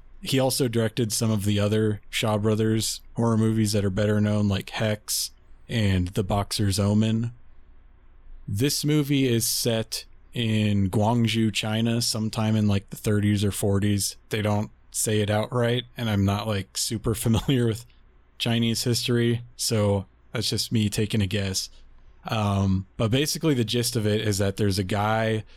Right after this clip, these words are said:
who was sent to some sort of institution after he was caught, um, defiling a corpse, I guess we'll say.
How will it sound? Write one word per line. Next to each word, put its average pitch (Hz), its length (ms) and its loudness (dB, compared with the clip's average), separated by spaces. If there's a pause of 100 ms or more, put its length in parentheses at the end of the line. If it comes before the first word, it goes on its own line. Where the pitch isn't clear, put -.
(240)
who 113 120 0
was 107 160 2
sent 143 340 -4
to 117 160 0
some 113 280 0
sort 113 300 0
of 107 240 -2 (180)
institution 110 840 0
after 113 340 -4
he 107 100 2
was 107 220 2
caught, - 760 -2 (440)
um, 98 640 2 (1080)
defiling 117 640 0
a 107 60 0
corpse, 101 640 -2
I 110 120 -2
guess 95 280 -4
we'll 107 100 -6
say. 107 460 -2